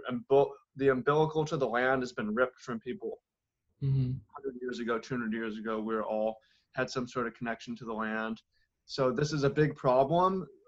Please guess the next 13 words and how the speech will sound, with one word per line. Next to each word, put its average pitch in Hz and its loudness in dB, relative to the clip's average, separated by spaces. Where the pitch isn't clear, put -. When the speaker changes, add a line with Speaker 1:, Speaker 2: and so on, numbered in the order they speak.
Speaker 1:
and 127 0
it's 110 -6
a 135 0
complicated 131 0
solution. 131 0
And 120 -4
it 110 -6
seemed 120 -6
like 113 0
a 120 -8
lot 120 0
of 110 -2
the 110 0